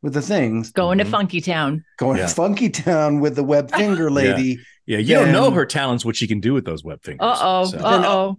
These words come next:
Speaker 1: Odo should have said, "Oh, he
Speaker 2: Ooh.
Speaker 1: went to
Speaker 2: Oh, my
Speaker 1: privacy
Speaker 2: God.
Speaker 1: mode."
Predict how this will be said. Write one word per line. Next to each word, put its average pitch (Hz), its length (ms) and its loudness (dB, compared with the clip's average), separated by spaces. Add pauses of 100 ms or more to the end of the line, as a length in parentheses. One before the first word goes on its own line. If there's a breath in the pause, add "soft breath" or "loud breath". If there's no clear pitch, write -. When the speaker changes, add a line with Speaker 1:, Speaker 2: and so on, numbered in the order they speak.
(100)
Speaker 1:
Odo 208 300 2
should 151 200 -2
have 131 140 0
said, - 220 2
"Oh, 202 200 6
he 123 80 2
Speaker 2:
Ooh. 123 40 0
Speaker 1:
went 143 180 -2
to 285 60 -2
Speaker 2:
Oh, 302 40 -4
my 311 40 -6
Speaker 1:
privacy 180 440 0
Speaker 2:
God. 202 400 2
Speaker 1:
mode." - 140 -16